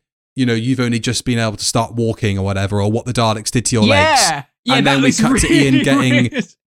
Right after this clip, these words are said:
Speaker 1: knocked out, and it's like, well, he's, he's just started to walk in the last two
Speaker 2: Yeah.
Speaker 1: minutes, so yes, he knows, you know.
Speaker 2: Yeah.
Speaker 1: Um, and then when they reference, you know, Oh, they killed him in the ambush, and then they cut to the
Speaker 2: And they
Speaker 1: Thal
Speaker 2: cut to
Speaker 1: being
Speaker 2: it.
Speaker 1: killed in
Speaker 2: Yeah.
Speaker 1: the ambush.
Speaker 2: It's
Speaker 1: And
Speaker 2: like
Speaker 1: it's like,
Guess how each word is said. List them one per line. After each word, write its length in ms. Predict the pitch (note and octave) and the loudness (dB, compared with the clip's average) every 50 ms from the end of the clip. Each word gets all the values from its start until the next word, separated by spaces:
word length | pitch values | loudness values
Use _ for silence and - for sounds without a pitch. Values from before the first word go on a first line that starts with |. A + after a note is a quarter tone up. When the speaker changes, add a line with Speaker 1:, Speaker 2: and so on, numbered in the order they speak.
| _ _ - | _ _ -2
Speaker 1:
knocked 300 | F#3 E3+ E3 D#3+ C#3 F3+ | 0 2 2 2 0 0
out, 80 | E3 D#3 | 0 0
and 80 | E3 F3 | 0 -2
it's 120 | - - | -2 -2
like, 180 | F3 D#3+ - - | -2 -2 -2 -2
well, 120 | G#3 G3+ | 0 2
he's, 140 | A3 G#3 - - | 2 2 0 -2
he's 220 | - F3+ G#3 G3+ - | -4 -2 -2 -2 -2
just 380 | - - B3 G#3+ - - - _ _ _ - | -2 -2 -2 -2 -2 -4 -6 _ _ _ -6
started 420 | - - G#3 F3+ D3+ D#3 E3+ - _ _ _ _ _ - | -2 -2 0 0 0 -2 -4 -6 _ _ _ _ _ -2
to 100 | F3 E3+ | -2 0
walk 320 | D#3 G3+ A#3 A#3 - - | 2 2 0 0 0 0
in 80 | F#3 D3+ | 0 0
the 80 | B2+ | 0
last 260 | A#2 G#2+ G#2+ G2+ - | 0 -2 -2 -2 -2
two 120 | - D3 F3 | 0 2 2
Speaker 2:
Yeah. 140 | B3 C4 B3 | 4 4 2
Speaker 1:
minutes, 200 | G#3 C#3 - - | 2 0 0 0
so 80 | F3 | 0
yes, 260 | D#3+ D#3+ F#3+ D#3+ - | 2 2 2 0 0
he 140 | - F3 F3 | 0 2 2
knows, 480 | E3 E3+ E3+ C#3+ A2+ G2+ G#2 G2+ - - | 4 4 4 2 2 0 -2 -2 -2 0
you 80 | C3+ | 0
know. 100 | A#2 G#2+ G2+ - | 0 0 0 0
Speaker 2:
Yeah. 300 | A#3+ - - C4 A#3+ - | 0 2 2 2 0 0
Speaker 1:
Um, 380 | D3 D3 C#3+ C#3+ C#3+ C#3 C3 - _ _ _ _ _ _ _ _ _ - | 0 0 2 2 0 0 -2 -4 _ _ _ _ _ _ _ _ _ -4
and 220 | C#3+ D#3+ D#3 D#3+ | -2 0 0 0
then 220 | D#3+ D#3 D#3 D#3+ D3+ | 0 0 0 0 0
when 180 | E3 E3 D#3+ | 0 0 0
they 120 | D#3 D#3 D3+ | 2 2 2
reference, 680 | D3 D#3+ C#3+ - - D#3+ D#3 D3 C3+ - - - - | 2 2 0 -2 -2 -2 -2 -2 -2 -4 -4 -4 0
you 80 | D#3 D3 | 0 0
know, 220 | C3+ B2 B2 B2+ B2+ | 2 2 0 0 0
Oh, 360 | B2 B2 A#2 A#2+ B2 A#2+ A2 - _ _ _ - | 0 0 2 2 2 2 0 -4 _ _ _ -4
they 120 | C3+ C#3 | -2 -2
killed 340 | C3 - - D#3+ D#3+ D#3+ C3+ | 0 2 2 2 2 2 2
him 80 | C3+ C3+ | 2 2
in 80 | C3+ C3 | 2 2
the 100 | C3+ C3 | 2 2
ambush, 480 | C3 C#3 C3+ B2 A#2+ A2+ G2+ - - - | 2 2 2 2 2 0 0 -2 -4 -4
and 100 | - C3 | -4 -4
then 60 | C3 C3 | -2 -2
they 120 | C3 B2+ | -2 -2
cut 300 | - - D3+ C#3+ - - | -4 -4 -6 -6 -6 -6
to 180 | - - B2+ A#2+ | -4 -2 -2 0
the 100 | A2+ B2 | 0 0
Speaker 2:
And 80 | F#3+ A3+ | 2 2
they 40 | |
Speaker 1:
Thal 220 | G3 - A3 A3 A#2 | 2 2 2 0 0
Speaker 2:
cut 80 | A#2 | 0
to 60 | - - | 0 0
Speaker 1:
being 120 | D3+ A#2+ | 0 0
Speaker 2:
it. 40 | A2 | -2
Speaker 1:
killed 200 | - C3 C3 B2 - | 0 0 0 2 2
in 60 | G#3 | 2
Speaker 2:
Yeah. 120 | F#3+ B2 | 2 2
Speaker 1:
the 60 | B2 | 2
ambush. 480 | B2 B2+ B2 A#2 A2+ A2 G2+ - - - _ _ _ | 2 2 2 2 2 0 0 -2 -4 -6 _ _ _
Speaker 2:
It's 80 | F3 E3+ | -6 -4
Speaker 1:
And 20 | |
Speaker 2:
like 60 | A3 | -2
Speaker 1:
it's 120 | D3+ - - | -2 -2 -2
like, 200 | D#3 C#3+ - - | -4 -4 -6 -8